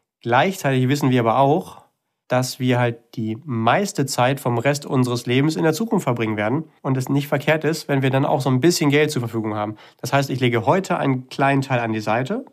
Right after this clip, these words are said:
für die Dinge, die mir in der Zukunft wichtig sind, so wie ich mich heute darüber freue, wenn ich auf mein Konto gucke und sage, „Juhu, da ist ein bisschen Geld und ich kann mir irgendwas gönnen.“ Aber es geht ja nur, wenn ich auf dieses Geld als Sparleistung in der Vergangenheit verzichtet habe. Und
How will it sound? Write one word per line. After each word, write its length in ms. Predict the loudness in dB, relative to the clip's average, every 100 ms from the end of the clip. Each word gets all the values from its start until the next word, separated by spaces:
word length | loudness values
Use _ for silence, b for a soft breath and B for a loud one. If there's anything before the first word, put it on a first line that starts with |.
| _ _
für 420 | -8 -2 0 0
die 200 | 0 0
Dinge, 320 | 2 2 2
die 120 | 2
mir 100 | 0 0
in 40 |
der 80 | -4
Zukunft 360 | -4 -4 -2 -2
wichtig 240 | -4 -4
sind, 240 | -6 -8 -10 b b
so 480 | _ -2 0 0 -4 _ _
wie 60 | -2
ich 80 | 0
mich 160 | -2 0
heute 240 | 0 2
darüber 260 | 0 0 -2
freue, 480 | 0 0 0 -2 -8 _
wenn 100 | -4
ich 80 | -2
auf 80 | -2
mein 100 | -2
Konto 260 | 0 0 2
gucke 180 | 0 0
und 80 | 0
sage, 180 | 0
„Juhu, 240 | 2 2 2
da 100 | 0
ist 100 | -2
ein 60 | -2
bisschen 160 | 0
Geld 240 | 2 0 -4 B B -4
und 80 |
ich 100 | -2
kann 120 | 0 0
mir 60 |
irgendwas 240 | 2 2 0
gönnen.“ 240 | -2 0
Aber 140 | 2 0
es 180 | 0 -2
geht 120 | 0
ja 80 | 2
nur, 440 | 4 4 4 0 -8 _ _ _
wenn 160 | -2 0
ich 220 | 0 -6 _ _ _ -16
auf 120 | -4
dieses 220 | -2 0
Geld 380 | 0 0 -2 -6 _ _ _ _
als 160 | -8 -8
Sparleistung 680 | -2 0 2 0 -2 -2
in 60 | 0
der 100 | -2
Vergangenheit 400 | 0 0 0 -2
verzichtet 480 | -6 -8 -10 -12 -12
habe. 280 | -10 -12 -14 _ _ -12
Und 200 | -10